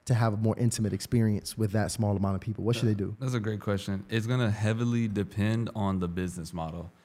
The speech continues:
Speaker 2: So let's just say that I am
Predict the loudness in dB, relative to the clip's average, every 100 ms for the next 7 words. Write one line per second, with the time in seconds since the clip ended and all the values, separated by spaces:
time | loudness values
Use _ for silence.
0 | _ -4 0 2 2 0 -2 -2 -2 -2
1 | -2 0 -2 -2 -2 -2 -2 -2 -2 -2
2 | -2 0 0